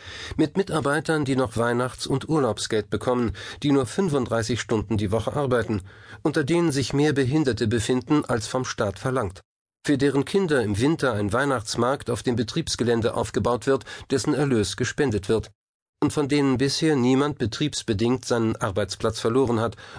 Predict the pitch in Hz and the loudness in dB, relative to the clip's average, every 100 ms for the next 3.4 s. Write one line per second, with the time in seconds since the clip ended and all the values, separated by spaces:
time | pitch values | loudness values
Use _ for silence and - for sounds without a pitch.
0 | - 117 135 139 135 110 113 110 104 107 | -2 2 2 2 0 0 0 2 0 0
1 | 117 117 - 131 135 113 110 104 101 110 | 0 -2 -2 0 0 0 2 0 0 0
2 | - 110 107 107 123 - 143 120 117 98 | -2 -2 0 -2 -4 -4 -4 -4 -2 0
3 | 110 110 110 - | 2 2 0 -2